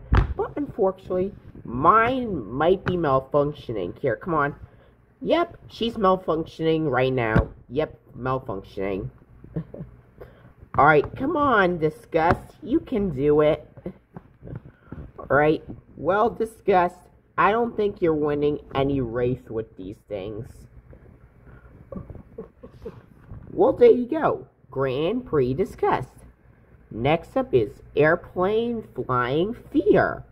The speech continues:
I like, I don't like Fear. He's scary. He's afraid.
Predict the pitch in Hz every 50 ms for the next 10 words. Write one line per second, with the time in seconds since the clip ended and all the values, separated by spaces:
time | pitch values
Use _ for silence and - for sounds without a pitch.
0 | - - - - - - - - - - - - - - - - - - - -
1 | - - 143 165 214 277 302 285 240 226 - - - - - _ _ _ _ _
2 | - - - 175 247 370 320 240 214 214 233 247 - - - - - - 135 113
3 | 87 76 - 127 - - 180 202 262 320 - - - - - - - - 147 147
4 | 156 151 139 117 113 120 - 190 202 165 139 127 - - 131 110 92 78 78 76
5 | - -